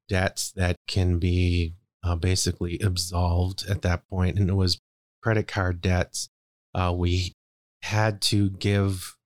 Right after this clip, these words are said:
uh, a car back that we had a lease on, I believe it at the time, but we could retain our house and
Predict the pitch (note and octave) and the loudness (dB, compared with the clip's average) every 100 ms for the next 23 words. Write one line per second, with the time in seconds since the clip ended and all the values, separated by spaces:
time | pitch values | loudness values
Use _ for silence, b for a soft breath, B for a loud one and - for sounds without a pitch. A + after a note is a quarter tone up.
0 | - F2+ E2+ E2+ F#2+ - - F#2+ G2 G2 | -2 2 2 2 -2 -4 -4 0 0 0
1 | G2 F#2+ F#2+ - - _ _ F#2 F#2 F#2+ | 0 0 0 -4 -20 _ _ 0 0 -2
2 | F#2+ F#2 F#2 F2 F2 F#2+ G2 - F#2+ F#2+ | -6 -2 0 2 0 -2 -2 -2 0 2
3 | F2+ F#2 F#2 F#2 F2+ - F2 F2+ F2+ F2 | 2 0 0 2 0 -4 -8 -2 0 0
4 | F2+ _ _ - G2 F#2+ G#2 - F2+ G2 | -2 _ _ -2 -2 0 -4 -2 -2 0
5 | F#2 - A2 A2 G#2 - F2+ E2+ F2 - | 0 0 2 2 0 -2 -2 0 0 0
6 | - _ _ _ G2 F#2 F2+ F2 F2 F2 | -2 _ _ _ -2 2 2 2 2 0